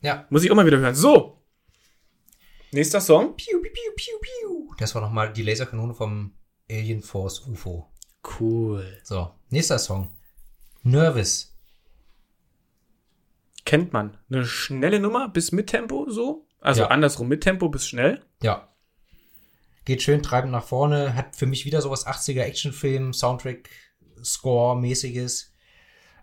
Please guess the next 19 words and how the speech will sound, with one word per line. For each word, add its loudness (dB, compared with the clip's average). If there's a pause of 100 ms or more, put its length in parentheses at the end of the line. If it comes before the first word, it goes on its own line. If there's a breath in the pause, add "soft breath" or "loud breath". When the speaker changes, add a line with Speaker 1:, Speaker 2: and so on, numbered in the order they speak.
Speaker 1:
Ähm, 2 (920)
ja. 2 (260)
Und, 2
äh, -4
das, -14
äh, -14 (160)
er, -12
er -4
singt, -2
äh, -6
darüber, -4
dass -6
er -8
von -6
Tag -4
zu -12
Tag -4
nervöser 2
wird 2